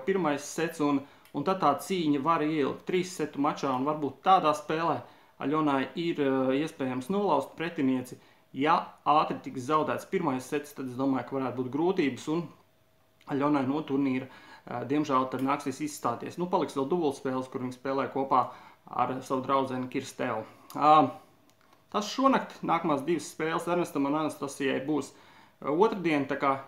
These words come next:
rīt ieskatīsimies šajās divās mačās, šonakt turēsim, ā, īkšķus par Aļonu, lai arī es neuzskatu, ka viņi uzvarēs, īkšķus turēšu tāpatās, tā kā, lai izdodas.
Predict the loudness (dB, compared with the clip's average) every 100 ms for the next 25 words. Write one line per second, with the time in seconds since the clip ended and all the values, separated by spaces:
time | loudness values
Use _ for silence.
0 | -8 -4 0 0 -2 -2 -4 -2 -4 -2
1 | 2 2 2 2 0 0 -2 -2 -4 -4
2 | -4 -2 -2 -2 -4 -6 -8 -20 -20 -12
3 | -4 2 4 4 4 -2 -4 -4 -4 -10
4 | -6 -2 2 4 6 4 2 -6 -20 -20
5 | -20 -20 _ _ -2 2 4 4 0 -6
6 | -2 0 2 0 -4 0 2 2 2 2
7 | 0 -4 -6 -10 -8 -6 -6 -6 -6 -6
8 | -8 -12 -12 -6 -6 -4 -2 0 2 0
9 | -2